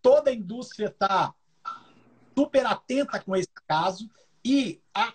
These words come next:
tese fixada na repercussão geral foi que não incide o I C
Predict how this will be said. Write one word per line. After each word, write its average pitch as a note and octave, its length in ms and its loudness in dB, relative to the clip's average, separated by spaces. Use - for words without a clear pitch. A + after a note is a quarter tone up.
tese B3+ 380 2
fixada G#3 600 -4
na F#3+ 120 -4
repercussão G3 680 -4
geral F#3+ 380 0
foi B3 260 0
que G3+ 180 0
não D4+ 480 4
incide - 960 -6
o A3+ 180 0
I C4 160 4
C C#4 240 -2